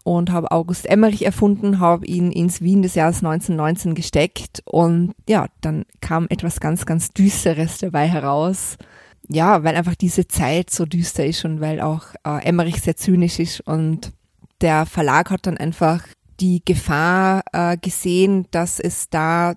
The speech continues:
Probleme geben könnte, weil wenn Leute Daniela Larcher lesen und dann glauben, sie kriegen irgendwie einen locker flockig lustigen Regio-Krimi und dann kriegen sie eben so einen düsteren Historienschinken, dann geht es an der Zielgruppe vorbei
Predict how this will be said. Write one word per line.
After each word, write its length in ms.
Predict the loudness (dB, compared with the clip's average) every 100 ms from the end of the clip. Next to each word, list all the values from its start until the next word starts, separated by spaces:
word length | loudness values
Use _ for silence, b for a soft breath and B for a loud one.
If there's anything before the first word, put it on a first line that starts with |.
| _ -4
Probleme 460 | 0 2 2 0
geben 340 | -2 -4 -4 -4
könnte, 800 | 0 2 2 2 4 4 2 -2
weil 280 | -2 -2
wenn 100 | -2
Leute 300 | 0 0 0
Daniela 320 | 0 0 -2 -2
Larcher 360 | -2 -2 -2
lesen 460 | 0 2 2 2 0 B B B B
und 160 | -4
dann 80 | -2
glauben, 220 | 0 0
sie 100 | -2
kriegen 260 | -4 -2 -2
irgendwie 360 | -2 -4 -2 -2
einen 120 | -2
locker 280 | -2 -4 -4
flockig 640 | -4 -4 -4 -6 -6 -6
lustigen 580 | -4 -2 -2 -2 0 0
Regio-Krimi 760 | -2 2 0 0 0 4 4 2
und 120 | -2
dann 120 | -2
kriegen 320 | -2 0 0
sie 280 | 0 -2 -2
eben 260 | -2 -4 -4
so 140 | -4
einen 100 | -6 _ _ -2
düsteren 400 | 0 0 0 2
Historienschinken, 960 | 2 2 0 2 2 2 0 0 -2 -2 b b b _
dann 160 | 0 2
geht 160 | 2 2
es 120 | 0
an 80 | 0
der 80 |
Zielgruppe 420 | 0 0 0 0 -2
vorbei 640 | -2 -2 0 2 2